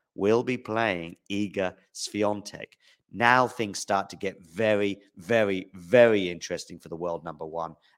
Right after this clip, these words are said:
And to be honest with you, I make Iga the slight favourite, but there'll be no surprises from now on regarding the women's draw, in my opinion. Okay,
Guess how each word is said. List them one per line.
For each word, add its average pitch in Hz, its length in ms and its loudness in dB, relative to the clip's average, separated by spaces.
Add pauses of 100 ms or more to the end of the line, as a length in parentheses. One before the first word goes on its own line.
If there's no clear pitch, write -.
And 85 140 -16
to - 80 -14
be 101 160 -2
honest 143 240 -2
with 170 160 -6
you, 202 220 -2 (880)
I 101 100 -2
make 98 300 -4
Iga 107 320 -4
the 98 80 -8
slight 95 360 -4
favourite, 90 500 -6 (340)
but 101 160 -12
there'll 95 180 -4
be 90 160 -8
no 101 300 2
surprises 87 680 -6
from 82 160 -14
now 82 240 -2
on 82 240 -4 (320)
regarding 85 480 -2
the 82 100 -6
women's 82 360 -6
draw, 85 240 -4
in 90 200 -8
my 95 260 4
opinion. 98 720 -2 (440)
Okay, 131 460 10